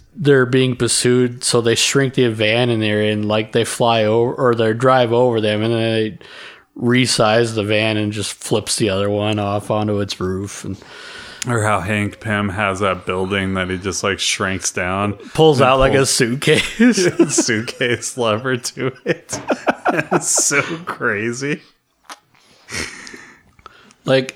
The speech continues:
Speaker 1: I think they're really playing with the stuff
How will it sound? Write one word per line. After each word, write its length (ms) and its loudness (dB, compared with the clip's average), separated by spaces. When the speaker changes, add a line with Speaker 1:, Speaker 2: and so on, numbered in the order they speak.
Speaker 1:
I 100 2
think 480 0
they're 200 4
really 580 2
playing 440 2
with 160 0
the 100 -2
stuff 640 -2